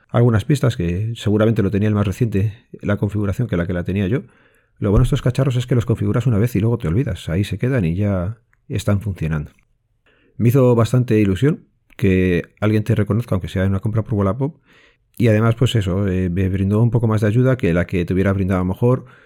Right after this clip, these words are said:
otra persona en la que compras en Wallapop y dice, "Nada, ya te lo he vendido y paso de ti". Así que nada, muchas gracias por dar el paso y preguntar, Javier, y desde aquí, pues, un saludo y muchas gracias por el precio, que además a mí me pareció bueno.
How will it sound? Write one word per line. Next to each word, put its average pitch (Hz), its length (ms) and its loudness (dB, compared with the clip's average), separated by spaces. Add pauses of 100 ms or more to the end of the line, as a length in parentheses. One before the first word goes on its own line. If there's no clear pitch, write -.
(160)
otra 120 280 2
persona 120 260 2
en 113 80 2
la 98 80 2
que 80 140 -2
compras 98 400 0
en 95 180 0
Wallapop 104 500 0
y 76 400 -2
dice, 78 200 -6
"Nada, 92 160 2
ya 92 160 2
te 101 80 0
lo 95 60 4
he - 40 2
vendido 107 440 2
y 73 260 -10 (140)
paso 95 240 0
de 78 100 0
ti". - 160 -4 (220)
Así 98 260 -2
que 90 140 -2
nada, 92 260 -2 (340)
muchas 120 260 2
gracias 123 240 4
por 120 440 2 (240)
dar 120 180 2
el 107 80 2
paso 120 200 2
y - 20 2
preguntar, 117 540 0
Javier, 123 440 0 (600)
y 101 180 4
desde 95 220 2
aquí, 107 400 0
pues, 87 400 -6 (120)
un 101 200 0
saludo 120 440 0
y 87 240 2
muchas 107 280 0
gracias 98 260 0
por 87 180 -2
el 90 160 0
precio, 120 240 -2
que 120 60 0
además 98 460 -2 (400)
a 104 120 -2
mí 143 160 4
me 135 120 2
pareció 95 360 0
bueno. 85 220 -2